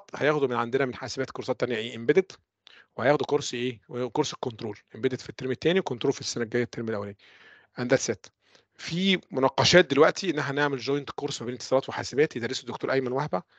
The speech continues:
اسم، على الكو-، على الديجيتال فيريفيكيشن. الكورس بيتدرس لطلبة اتص-، اتصال حاسبات. آه، هنشوف هنقدر نعمله ولا لأ.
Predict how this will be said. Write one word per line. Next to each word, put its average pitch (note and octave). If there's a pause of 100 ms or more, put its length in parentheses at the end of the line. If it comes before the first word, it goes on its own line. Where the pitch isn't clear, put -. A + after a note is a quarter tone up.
(380)
اسم، -
على A#2+
الكو-، A#2
على A#2+
الديجيتال A2
فيريفيكيشن. G#2+
الكورس -
بيتدرس B2+
لطلبة A#2+ (200)
اتص-، - (280)
اتصال A#2
حاسبات. B2+ (680)
آه، A2
هنشوف B2+
هنقدر A#2+
نعمله A2+
ولا G#2
لأ. -